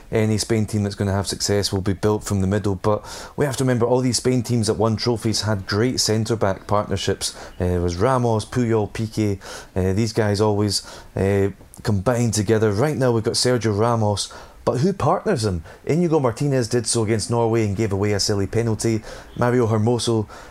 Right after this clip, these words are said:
uh, he played against, uh, uh, Malta, but he's had, you know, he's had busier siestas in this game. He couldn't really prove himself. There was nothing to do.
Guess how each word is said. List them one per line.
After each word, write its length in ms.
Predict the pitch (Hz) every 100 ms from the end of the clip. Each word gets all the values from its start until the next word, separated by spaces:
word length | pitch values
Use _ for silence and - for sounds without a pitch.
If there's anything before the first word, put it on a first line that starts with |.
| -
uh, 260 | 95 98 95
he 100 | 113
played 280 | 110 107 101
against, 360 | 98 95 -
uh, 300 | 95 90 90 -
uh, 140 | 95
Malta, 520 | 87 113 135 117 120 107 - -
but 120 | -
he's 180 | 123 120
had, 260 | 113 107 90
you 80 | 113
know, 80 | 92
he's 220 | 107 139
had 160 | 101 85
busier 320 | 107 110 98
siestas 560 | - 104 117 - 98
in 100 | 92
this 160 | 90 104
game. 300 | - 92 85 - -
He 80 | 104
couldn't 180 | 107
really 180 | 101 98
prove 220 | - 110
himself. 380 | 107 101 101 92
There 80 | 92
was 140 | 90
nothing 240 | 98 - 95
to 100 | 90
do. 300 | 107 110